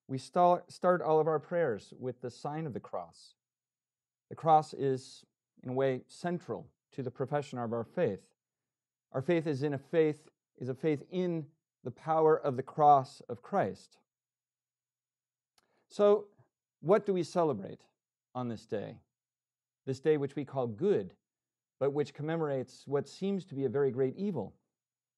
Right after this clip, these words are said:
Historically speaking, of course, we profess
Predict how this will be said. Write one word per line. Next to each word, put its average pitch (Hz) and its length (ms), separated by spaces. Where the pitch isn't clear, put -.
Historically 214 460
speaking, 165 340
of 139 100
course, 147 260
we 143 160
profess 156 720